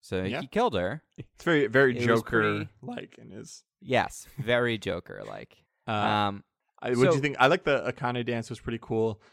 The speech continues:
Speaker 2: Uh, something I guess I did not notice, but you <laughs> noticed in, during this dance,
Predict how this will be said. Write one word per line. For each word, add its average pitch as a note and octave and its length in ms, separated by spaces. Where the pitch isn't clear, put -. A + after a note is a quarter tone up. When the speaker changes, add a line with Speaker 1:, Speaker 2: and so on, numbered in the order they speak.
Speaker 2:
Uh, A2 360
something D3+ 720
I B2 100
guess A#2+ 320
I A#2+ 120
did B2+ 140
not A#2 180
notice, A#2 480
but A2+ 200
you A#2 180
<laughs> - 0
noticed B2 520
in, A2+ 300
during G#2+ 240
this - 140
dance, A2+ 540